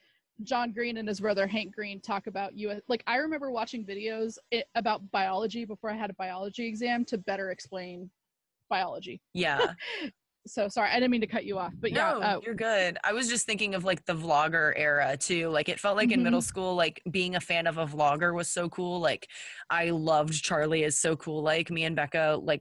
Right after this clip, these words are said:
Speaker 2: loved that guy so much. He just was some, like, dorky British kid, and I'm pretty sure he's still making videos, and he's probably thirty by now. <laughs> Like,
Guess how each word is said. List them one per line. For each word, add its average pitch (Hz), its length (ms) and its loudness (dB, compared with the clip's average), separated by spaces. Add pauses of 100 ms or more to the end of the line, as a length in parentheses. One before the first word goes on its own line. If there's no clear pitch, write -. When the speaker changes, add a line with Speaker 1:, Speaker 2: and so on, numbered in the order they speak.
(140)
Speaker 2:
loved 156 380 2
that 160 260 2
guy 151 220 2
so 160 240 0
much. 143 240 0
He 185 100 0
just 165 180 -4
was 175 140 -2
some, 175 220 0
like, 160 180 0
dorky 170 340 0
British 165 360 2
kid, 165 260 0
and 156 100 0
I'm 156 120 -2
pretty 220 260 0
sure 214 240 2
he's 175 240 0
still 160 440 0
making 180 360 -2
videos, 175 420 2
and 170 80 -2
he's 175 140 -2
probably 196 420 0
thirty 147 320 -2
by 139 140 -2
now. 101 300 -2
<laughs> - 40 -2
Like, 254 460 2